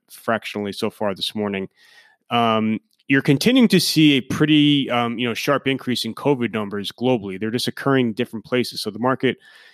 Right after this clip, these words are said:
you know, re-, has been throughout the entire crisis, going back to when it first appeared in China, the market has been most sensitive to Western Europe and the New York tri-state area. And so you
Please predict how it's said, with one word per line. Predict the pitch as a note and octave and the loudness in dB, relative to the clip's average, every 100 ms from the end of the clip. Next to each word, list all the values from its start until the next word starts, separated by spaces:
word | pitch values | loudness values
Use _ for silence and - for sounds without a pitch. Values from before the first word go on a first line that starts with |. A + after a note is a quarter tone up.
| - | -4
you | C#3 | -2
know, | |
re-, | A#2+ - - | -2 -4 -6
has | D3+ E3 D3 | -2 0 0
been | - D#3 C#3 | 0 2 2
throughout | - C3 B2 | 0 -2 -2
the | B2 | -4
entire | A#2 - C#3+ C3+ A#2+ | -8 -4 -2 0 -4
crisis, | - - C#3 C3+ A2+ - | -10 -4 -2 -2 -8 -8
going | A#2+ A2+ | -6 -4
back | A#2 - | -4 -6
to | |
when | G#2+ A2 | -10 -8
it | G2+ | -10
first | - B2 - | -6 -6 -6
appeared | - B2 A2 | -10 -8 -8
in | G2+ | -8
China, | - E3 B2 | -4 -2 0
the | A2+ | 0
market | A#2+ C3 C3 | 0 0 -2
has | G#2 | -2
been | A2+ | 0
most | C3+ C#3+ | 2 2
sensitive | - C3+ - B2+ A#2 - | 2 0 0 0 0 -6
to | - B2 A#2+ A#2 - _ _ - | -4 -2 0 -2 -4 _ _ -2
Western | C3 - B2+ | -2 0 0
Europe | B2+ B2+ B2 - - | 4 4 2 -2 -4
and | A2+ A2+ A2+ A2 - _ | -2 0 -2 -4 -8 _
the | A2+ A#2+ | -2 0
New | A#2+ | 2
York | C3 A#2+ | 2 0
tri-state | - B2 A#2 - A2 A2+ | -2 -2 -2 -2 -2 0
area. | A2 G2 F#2 | 0 -4 -8
And | G2 | -10
so | - | -8
you | G#2 G#2 | -6 -6